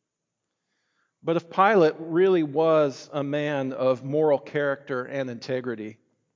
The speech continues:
this would have been the end of the conversation, and Jesus would have been released. "I find no basis to charge him." That's the end of it. And al-, although Pilate was rigid and a powerful man, he was also weak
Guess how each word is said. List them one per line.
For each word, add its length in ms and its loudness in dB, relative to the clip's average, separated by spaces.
this 180 0
would 140 2
have 100 0
been 160 2
the 160 -4
end 160 -2
of 80 -12
the 80 -4
conversation, 920 -6
and 140 -6
Jesus 420 0
would 140 -2
have 100 -6
been 160 -4
released. 640 -6
"I 100 -8
find 300 -2
no 140 -2
basis 440 -2
to 100 -10
charge 360 -2
him." 240 -12
That's 220 -10
the 140 -8
end 180 -8
of 100 -14
it. 200 -14
And 120 -4
al-, 420 2
although 320 6
Pilate 600 6
was 340 -2
rigid 440 0
and 160 -6
a 40 -10
powerful 480 0
man, 380 -6
he 120 -8
was 180 -6
also 400 -2
weak 460 -4